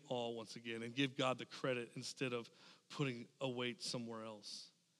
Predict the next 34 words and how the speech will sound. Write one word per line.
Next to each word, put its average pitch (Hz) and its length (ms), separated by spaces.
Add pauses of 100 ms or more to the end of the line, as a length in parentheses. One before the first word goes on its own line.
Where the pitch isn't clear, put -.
(600)
When 135 100
you're 117 80
taking 156 220
a 123 60
walk 135 280
this - 160
afternoon, 120 400
man, 117 180
you 117 100
can 113 160
see 131 300
it. 107 280 (1300)
See - 300
the 139 80
glory 127 280
of 117 100
God 120 220
and 123 180
give 139 220
that, 127 220 (180)
give 143 200
that, 135 200 (400)
give 151 200
that 147 180
to 139 100
God. 120 460
Not, 123 280
not, 127 280
not 131 220
just - 280
take 143 220
it 131 60
in 131 220
or 113 120